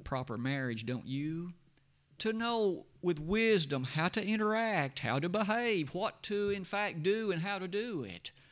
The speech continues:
He also mentions righteousness. We, uh, of course, look with such grandeur at what is right. And yet, that's what righteousness involves.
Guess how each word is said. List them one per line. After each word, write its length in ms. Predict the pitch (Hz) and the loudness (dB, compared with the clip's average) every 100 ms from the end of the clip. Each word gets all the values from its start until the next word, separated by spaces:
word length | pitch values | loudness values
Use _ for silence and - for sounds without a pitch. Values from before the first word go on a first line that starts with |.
| - - - _ _ _ - | -20 -20 -20 _ _ _ -4
He 160 | 208 | 0
also 380 | 220 240 - 202 | 2 2 0 0
mentions 440 | 190 202 - 170 170 | 0 -2 -4 -4 -4
righteousness. 1160 | 208 220 196 - 127 - 120 90 - - - - _ _ _ _ _ - _ _ _ - | -2 -2 0 0 0 0 -2 -4 0 2 0 -6 _ _ _ _ _ -20 _ _ _ -4
We, 180 | 196 202 | 2 4
uh, 200 | 180 170 160 - - | 4 2 -4 -10 -12
of 100 | 143 | -8
course, 400 | - 180 156 - | -2 0 0 2
look 240 | 175 - | 2 2
with 120 | 151 | 0
such 260 | - 175 - | 2 0 0
grandeur 720 | 156 175 190 156 143 135 123 | 2 2 2 0 2 2 0
at 100 | 127 - - - - | -4 -8 -20 -18 -8
what 180 | 147 139 | -4 -4
is 120 | 120 | -6
right. 880 | 123 131 127 110 - - - - - - - - - | -4 -2 -2 -4 -6 -10 -8 -4 -4 -6 -20 -20 -4
And 120 | 202 | 0
yet, 200 | 160 220 | 0 0
that's 220 | - 185 | 0 0
what 140 | 220 156 | 0 2
righteousness 560 | 151 151 151 139 139 | 4 4 2 0 0
involves. 920 | 127 120 135 185 208 180 - 202 185 | -2 -2 -2 -2 -6 -8 -10 -6 -6